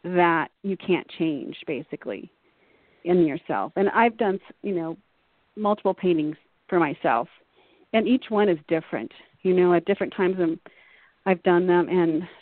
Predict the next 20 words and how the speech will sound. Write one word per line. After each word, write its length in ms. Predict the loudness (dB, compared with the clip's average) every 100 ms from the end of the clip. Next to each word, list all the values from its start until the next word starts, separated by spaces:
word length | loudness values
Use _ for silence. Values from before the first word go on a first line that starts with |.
| -6
something, 460 | -2 -2 -4 -6 -12 _ _ _ _ _ _ _ _ _
a 60 | -2
different 260 | 0 -2 -2
part 220 | 0 0
of 60 |
me 100 | 0
has 120 | -2 -4 -8
shown 240 | -6 -4 -4
up, 260 | -6 -14 -20 _ _
you 100 | -2
know, 300 | -2 -2 -6 -12 _
whether 280 | -2 0 0
it's 160 | 0
a, 220 | -2 -2 -4 _ _ _ _ _ -20 -20 -20 -20 _ _ _ _ _ -6
uh, 840 | -4 -4 -6 -10 -12 -12 -4 -2 0
I'll 180 | -2 0
see 100 | -2
a 80 | -2 -4
totem 480 | 0 2 2 0 -2 _ _ _ _ _ _ _
of, 200 | -4 -4